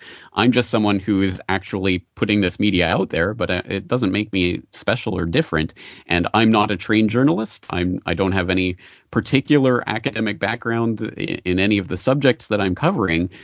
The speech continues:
It's just that I'm an interested autodidactic person who has invested a lot of time and energy and effort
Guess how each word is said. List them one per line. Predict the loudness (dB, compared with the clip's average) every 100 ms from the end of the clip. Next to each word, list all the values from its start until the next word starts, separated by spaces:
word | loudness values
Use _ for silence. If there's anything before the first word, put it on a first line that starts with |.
| -14
It's | -10 -6
just | -6 0
that | 2
I'm | 6 6
an | 4
interested | 2 0 -2 0 0 -2 2
autodidactic | 2 4 2 2 2 0 -2 -8
person | -6 -8 -4 -6
who | -2 -2
has | 0
invested | 0 0 -2 -6
a | -4
lot | 0 0
of | -2
time | -2 -2 0
and | 2
energy | 0 -2 -2
and | -2 -2
effort | -4 -4